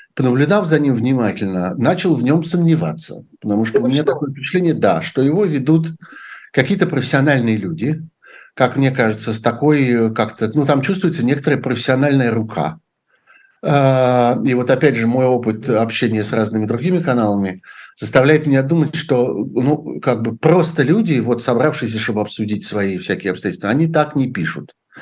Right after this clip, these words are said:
Speaker 1: Они не пишут лозунгами, они не делают заявлений.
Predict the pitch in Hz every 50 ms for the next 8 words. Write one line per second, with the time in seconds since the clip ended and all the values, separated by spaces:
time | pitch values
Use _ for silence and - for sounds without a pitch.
0 | - - - - - - - 120 123 131 139 143 135 131 - 131 123 - - -
1 | 107 - 107 110 113 113 120 120 120 117 120 120 120 120 117 107 104 107 117 123
2 | 120 113 104 110 120 117 107 107 104 101 95 90 82 107 113 110 107 95 110 101
3 | 95 98 98 95 95 -